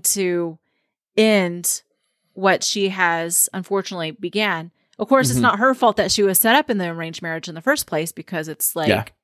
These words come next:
Speaker 1: out of her control. But at the same time, she feels very much responsible for what's going on. And
Speaker 2: Yeah.
Speaker 1: so her escaping and without the wizard knowing, because he would have stopped her, is
Speaker 2: Yeah.
Speaker 1: a way for her to go and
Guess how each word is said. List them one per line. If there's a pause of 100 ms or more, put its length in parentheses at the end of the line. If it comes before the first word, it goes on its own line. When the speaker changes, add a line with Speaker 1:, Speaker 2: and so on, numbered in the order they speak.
Speaker 1:
out
of
her
control. (840)
But
at
the
same
time,
she
feels
very
much
responsible
for
what's
going
on. (340)
And
Speaker 2:
Yeah.
Speaker 1:
so (460)
her
escaping
and
without
the
wizard
knowing,
because
he
would
have
stopped
her, (480)
is
Speaker 2:
Yeah.
Speaker 1:
a
way
for
her
to
go
and